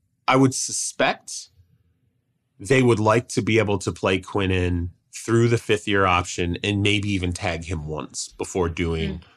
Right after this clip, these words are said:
Speaker 1: the
Speaker 2: right.
Speaker 1: long-term deal. I don't know if that's realistic. And for Quinnen, whether or not he wants to get that money is going to depend on whether or not he's gonna show up. So two things I would look at, mandatory full squads,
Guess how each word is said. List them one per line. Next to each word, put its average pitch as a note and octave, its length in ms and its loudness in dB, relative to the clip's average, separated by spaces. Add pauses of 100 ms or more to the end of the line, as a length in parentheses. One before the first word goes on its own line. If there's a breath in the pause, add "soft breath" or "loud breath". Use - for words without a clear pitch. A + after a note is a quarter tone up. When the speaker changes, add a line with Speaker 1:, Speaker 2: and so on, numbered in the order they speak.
(120)
Speaker 1:
the F2 80 -2
Speaker 2:
right. E2 100 2
Speaker 1:
long-term E2+ 480 -2
deal. D#2 320 -8 (760)
I A2+ 100 4
don't A2+ 160 4
know G#2 80 4
if F#2 100 -2
that's - 260 -4
realistic. F#2 680 -2
And F#2 420 0 (720)
for - 160 0
Quinnen, A2+ 760 2
whether A2 280 2
or G#2+ 60 4
not G#2+ 300 0
he A2 220 -2
wants G2+ 360 0
to G2+ 100 -6
get F#2 140 -2
that F2 160 -2
money G2+ 240 2
is F2+ 100 -2
going F2+ 220 0
to F2 80 -2
depend E2+ 360 -4
on E2 80 -2
whether E2 160 -2
or D#2+ 40 -4
not D#2+ 140 -4
he's D#2+ 120 -8
gonna D#2 160 -12
show D#2 300 -8
up. - 320 -16 (420 soft breath)
So F2 540 0
two C#3 140 4
things B2+ 240 4
I A#2 60 4
would G#2 140 4
look A#2+ 220 2
at, C#3 300 0 (880)
mandatory A#2 640 4
full G#2+ 240 2
squads, G2 640 0